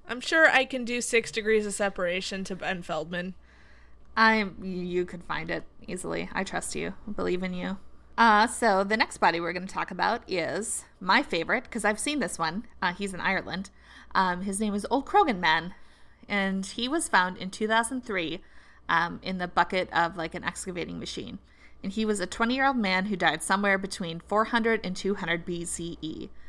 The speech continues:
Speaker 2: And I'm sending you a picture. It's pretty great. Um,
Speaker 1: Ah!
Speaker 2: he had been s- <laughs>
Speaker 1: That's not a
Speaker 2: Waiting
Speaker 1: mummy.
Speaker 2: for it.
Speaker 1: That's just a torso.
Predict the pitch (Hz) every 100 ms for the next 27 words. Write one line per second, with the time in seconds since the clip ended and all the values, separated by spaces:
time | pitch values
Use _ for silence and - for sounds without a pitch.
0 | - - - - - - 226 190 190 233
1 | - 180 - 165 165 - - 233 - 247
2 | 254 254 - - - - - 196 208 175
3 | 170 175 - _ _ _ - - 190 175
4 | 156 175 - - - 311 508 539 240 202
5 | 196 175 - - - - - - 508 -
6 | - - - _ _ 440 494 453 494 523
7 | 381 415 508 440 403 381 - 453 440 415
8 | - 349 440 523 - 427 233 185 165